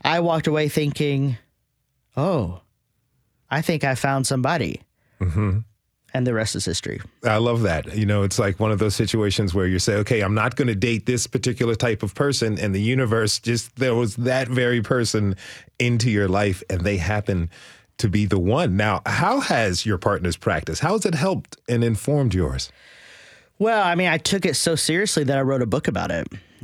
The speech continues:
Speaker 1: And, you know, my partner is trained as a, a dancer, as an artist, was a dance professor for many years, and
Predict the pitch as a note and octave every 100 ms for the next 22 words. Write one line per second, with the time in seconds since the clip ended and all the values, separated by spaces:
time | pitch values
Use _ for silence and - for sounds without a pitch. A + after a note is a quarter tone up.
0 | - C#3 C#3 C3+ C3+ C3 B2+ A#2+ - -
1 | - _ D3 C#3 C3 B2+ - C3+ C3 C3
2 | - C#3+ C#3+ C#3 A#2+ - D#3 D3+ D3 C3+
3 | A#2 B2 A#2+ A#2 A2+ - B2+ B2 D3 C3+
4 | - C#3 C3 C3 - A#2 A#2 C3+ C#3 C3+
5 | C3 B2 - - - B2+ A#2+ A#2+ C#3 C3+
6 | - C3 C3 B2 C3 B2+ - C3 B2 A#2+
7 | - B2+ C3 B2 B2+ B2+ B2 B2 B2 -
8 | - - - - - _ - C3+ B2+ B2+
9 | B2+ A#2+